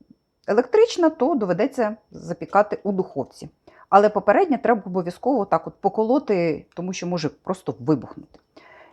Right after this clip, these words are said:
І так от поступово перевертаючи, просто обсмалити до чорного такого кольору. Так,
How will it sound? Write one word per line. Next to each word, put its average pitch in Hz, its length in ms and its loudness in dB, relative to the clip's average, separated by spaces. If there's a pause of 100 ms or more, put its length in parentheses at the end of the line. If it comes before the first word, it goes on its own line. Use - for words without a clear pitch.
(140)
І 403 140 8 (300)
так 320 140 4
от - 120 0
поступово 233 560 4
перевертаючи, 285 920 2 (360)
просто - 360 2
обсмалити 226 880 0
до 196 280 2 (180)
чорного 190 540 2
такого 165 480 -2 (480)
кольору. 156 440 2 (1300)
Так, - 320 -18